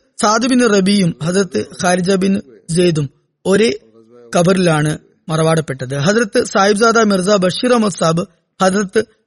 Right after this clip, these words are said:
സാദിന്റെ ഷഹാദത്തിനെ കുറിച്ച് വിവരിക്കുന്നുണ്ട്. അദ്ദേഹം എഴുതുന്നു, റസൂൽ കരീം സല്ലല്ലാഹു അലൈഹി വസല്ലമും യുദ്ധമൈതാനത്തിൽ പോകുകയുണ്ടായി. ഷുഹദാക്കളുടെ മൃതദേഹങ്ങൾ പരിശോധിക്കുകയുണ്ടായി. ആ ദൃശ്യം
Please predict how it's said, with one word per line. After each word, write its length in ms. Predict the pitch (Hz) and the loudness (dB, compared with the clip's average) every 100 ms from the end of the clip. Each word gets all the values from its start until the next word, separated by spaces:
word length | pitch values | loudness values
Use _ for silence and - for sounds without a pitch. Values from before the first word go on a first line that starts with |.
| - | -8
സാദിന്റെ 800 | - 185 190 220 214 175 175 214 _ - | 0 2 2 2 0 0 -2 -4 _ -6
ഷഹാദത്തിനെ 580 | 202 175 190 220 202 190 | 0 2 2 0 0 -2
കുറിച്ച് 500 | 175 170 156 - 175 - _ _ _ - | -2 -4 -6 -6 -8 -8 _ _ _ -2
വിവരിക്കുന്നുണ്ട്. 920 | 196 196 196 196 160 143 147 180 - _ | 2 2 2 0 0 -2 -4 -6 -12 _
അദ്ദേഹം 320 | 160 170 190 170 | -2 2 2 2
എഴുതുന്നു, 500 | 170 160 156 170 - | 0 0 0 -2 -4
റസൂൽ 320 | 185 262 277 | -4 -2 0
കരീം 300 | 269 262 254 | 0 2 2
സല്ലല്ലാഹു 120 | 247 | 2
അലൈഹി 180 | 196 196 | 2 2
വസല്ലമും 480 | - 190 180 202 220 - - | 0 -2 -2 -2 -4 -12 -10
യുദ്ധമൈതാനത്തിൽ 760 | - 175 196 185 180 180 180 | -2 2 4 4 2 0 -2
പോകുകയുണ്ടായി. 1000 | 180 165 165 175 190 170 151 135 139 165 - _ _ - | -4 0 0 0 0 0 0 -2 -4 -6 -12 _ _ -2
ഷുഹദാക്കളുടെ 840 | 208 185 190 220 233 233 220 202 | 0 2 2 2 0 0 0 0
മൃതദേഹങ്ങൾ 640 | 202 170 185 214 208 185 185 | 0 2 2 4 2 2 -2
പരിശോധിക്കുകയുണ്ടായി. 1120 | 160 147 143 190 190 - 165 147 131 143 156 - _ _ _ - | -2 -4 -2 -2 -2 -4 -4 -2 -2 -4 -8 -12 _ _ _ -4
ആ 260 | 165 202 226 185 | 0 0 -2 -2
ദൃശ്യം 600 | 156 190 - 233 196 | -2 0 0 0 -2